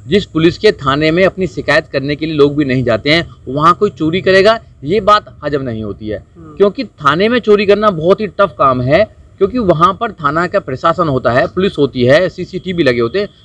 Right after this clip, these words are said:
Speaker 1: सब कुछ होता है। किसी आदमी की हिम्मत नहीं है कि थाने से कोई चोरी कर लेगा, वो भी मालखाने से चोरी कर लेगा जहाँ पर वो सुरक्षित custody में सामान होता है, फिर तो कुछ भी सामान वहाँ पे चोरी हो जाएगा।
Speaker 2: हम्म।
Speaker 1: तो कहीं ना कहीं मिली भगत है, जो बड़े लोग हैं उनको बचाया जा रहा है,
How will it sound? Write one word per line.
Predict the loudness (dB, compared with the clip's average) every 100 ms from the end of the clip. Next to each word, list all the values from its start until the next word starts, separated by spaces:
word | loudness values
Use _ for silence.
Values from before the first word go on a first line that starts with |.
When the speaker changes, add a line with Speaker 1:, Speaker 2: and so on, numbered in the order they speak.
| -8
Speaker 1:
सब | -8 -4
कुछ | 0
होता | 2 2
है। | -2 _
किसी | -6 0
आदमी | 0 0 0
की | 2
हिम्मत | 2 2
नहीं | 0
है | -4
कि | -4
थाने | -2 0
से | 2
कोई | 2
चोरी | 2 0 2
कर | 2
लेगा, | 2 0 -4 -16 -2
वो | 4 4
भी | 4
मालखाने | 2 2 0 0 -2
से | 2
चोरी | 2
कर | 4
लेगा | 2 2
जहाँ | 2 2 0
पर | 0
वो | -4
सुरक्षित | -4 -6 -6 -8 -12 _ -8
custody | -4 -2 0
में | 0
सामान | -2 0 2
होता | 2 2
है, | 2 0 _ _ -4
फिर | -2
तो | 0
कुछ | -2
भी | 0
सामान | 0 2 0
वहाँ | -2
पे | -2
चोरी | -2 0
हो | 2
जाएगा। | 2 0
Speaker 2:
हम्म। | -6 -14 -20 -12
Speaker 1:
तो | -10
कहीं | 0 0 2
ना | 0
कहीं | 0
मिली | 2 0 2
भगत | 0 0 -2
है, | -4 -4 -6
जो | -6
बड़े | -2 0 2
लोग | 0 -2
हैं | -4
उनको | -6 -6 -6
बचाया | -4 -4 -2
जा | -2
रहा | -2
है, | 0 0 0